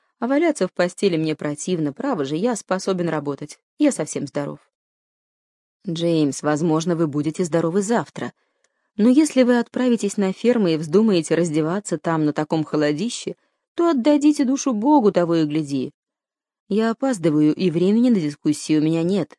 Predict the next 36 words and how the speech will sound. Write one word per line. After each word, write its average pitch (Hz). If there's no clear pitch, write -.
но 160
я 175
запрещаю 196
вам 147
работать, 147
вы 160
поняли? 214
Ну 185
вот 175
что, -
если 226
вас 196
не 196
тянет 151
домой, 220
поезжайте 185
с -
Колемом, 139
но 180
просто 196
сидите 175
с -
ним 160
в 147
машине 180
и -
ни 156
к 151
чему 180
не 220
прикасайтесь». -
Он 233
схватил 160
чемоданчик 175
и -
умчался. 123